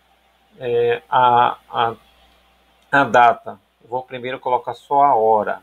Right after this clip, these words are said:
Então, o que que a gente vai fazer? A gente vai fazer new, vai fazer, usar uma,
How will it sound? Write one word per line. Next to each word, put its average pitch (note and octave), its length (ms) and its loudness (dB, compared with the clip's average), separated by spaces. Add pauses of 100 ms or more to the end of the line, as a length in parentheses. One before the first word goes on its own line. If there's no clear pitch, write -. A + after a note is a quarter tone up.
Então, A#2+ 220 -10
o - 20 -18
que - 140 -18
que D3+ 100 -10
a - 20 -4
gente A#2+ 100 -12
vai A#2 80 -4
fazer? G#2 420 -10 (220)
A - 80 -20
gente A2 100 -14
vai A2 120 -4
fazer G#2 120 -12
new, D#3 580 0 (1300)
vai G#2 180 -8
fazer, G#2 540 -4 (300)
usar A2 520 2
uma, A#2 360 0